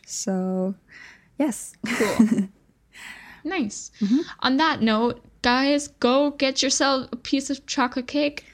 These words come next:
Speaker 2: and enjoy it for
Speaker 1: Yes.
Speaker 2: us.
Speaker 1: Yes. If you have a Christmas market near you, go visit it.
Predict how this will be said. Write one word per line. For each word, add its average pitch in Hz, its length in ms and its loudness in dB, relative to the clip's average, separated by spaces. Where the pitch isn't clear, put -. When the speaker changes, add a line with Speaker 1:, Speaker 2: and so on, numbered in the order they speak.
Speaker 2:
and 240 320 0
enjoy 196 360 4
it 196 140 2
for 226 100 -2
Speaker 1:
Yes. 196 180 0
Speaker 2:
us. - 300 -10
Speaker 1:
Yes. - 480 -8
If 214 120 4
you 233 100 4
have 247 200 4
a 247 60 4
Christmas 277 480 2
market 214 500 2
near 208 240 4
you, 214 400 2
go 190 200 2
visit 294 340 0
it. 208 240 0